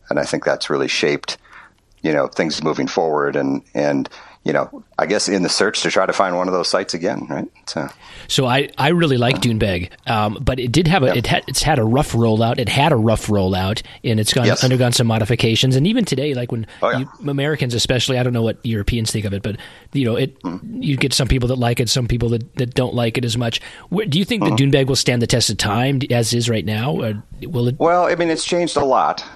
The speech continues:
Speaker 1: uh, when Martin Hawtrey came in and did a bunch of work when Trump bought it. So it has changed a
Speaker 2: And it
Speaker 1: tremendous
Speaker 2: does have
Speaker 1: amount. I mean,
Speaker 2: that
Speaker 1: some other
Speaker 2: connotation as well, too, now.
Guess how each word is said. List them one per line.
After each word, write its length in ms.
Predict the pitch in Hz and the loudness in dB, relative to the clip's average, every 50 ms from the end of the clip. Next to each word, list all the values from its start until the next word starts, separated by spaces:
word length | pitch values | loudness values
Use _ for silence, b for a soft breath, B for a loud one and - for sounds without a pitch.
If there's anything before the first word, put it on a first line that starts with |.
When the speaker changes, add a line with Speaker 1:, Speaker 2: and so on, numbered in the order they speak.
| - - - | -16 -12 -6
Speaker 1:
uh, 400 | - 95 90 90 90 90 87 87 | -4 -2 0 0 2 0 0 0
when 160 | 87 82 90 92 | -2 -2 0 0
Martin 220 | 101 98 - 90 | 0 0 2 0
Hawtrey 260 | 95 95 - - 95 | 0 -2 -2 -4 -8
came 220 | - - 92 87 85 | -4 -4 -2 0 0
in 80 | 85 | 0
and 120 | 87 82 80 | 0 0 0
did 120 | 90 87 | 0 0
a 40 | 82 - | 2 0
bunch 180 | 90 87 - | 0 -2 -2
of 80 | - 82 | -4 -2
work 240 | 82 85 87 - - | 0 0 0 0 -2
when 80 | - | -4
Trump 240 | - - 98 90 - | -2 0 -2 0 2
bought 200 | - 76 71 69 | 2 2 2 0
it. 120 | 71 - | -2 -4
So 160 | - - 85 85 | -2 0 0 2
it 100 | 90 - | 2 0
has 100 | 82 - | -2 -2
changed 380 | - 101 92 87 82 78 - - | -2 0 0 0 -2 -4 -2 -4
a 40 | |
Speaker 2:
And 40 | 57 | -4
it 40 | - | -2
Speaker 1:
tremendous 320 | - - - 87 - - 143 | 0 0 2 2 2 2 0
Speaker 2:
does 100 | - - | 2 2
have 180 | 73 67 60 | 2 0 0
Speaker 1:
amount. 40 | - | 0
I 40 | 80 | 0
mean, 120 | 78 - | 0 2
Speaker 2:
that 80 | - - | 0 2
Speaker 1:
some 120 | - 95 | 2 0
other 80 | 95 - | 0 0
Speaker 2:
connotation 520 | - 123 120 113 - 127 117 113 - 120 117 | 0 0 -2 -2 -2 -2 -2 -2 -4 -4 -4
as 100 | 104 - | -4 -4
well, 140 | 123 117 107 | -4 -4 -4
too, 180 | - 143 123 | -4 -4 -4
now. 240 | 110 107 104 104 110 | -4 -4 -6 -8 -10